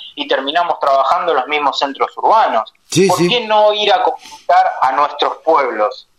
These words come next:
Speaker 1: ¿Por qué no ir a, a charlar con la, la misma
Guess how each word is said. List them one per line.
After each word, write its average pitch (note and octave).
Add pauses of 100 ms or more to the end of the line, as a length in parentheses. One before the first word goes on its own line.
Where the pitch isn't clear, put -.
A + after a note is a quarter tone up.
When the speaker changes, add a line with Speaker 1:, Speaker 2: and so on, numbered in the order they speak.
Speaker 1:
¿Por D3
qué A3
no G#3
ir G#3
a, C#3+
a C#3+
charlar D3
con C3
la, C3 (340)
la C#3
misma B3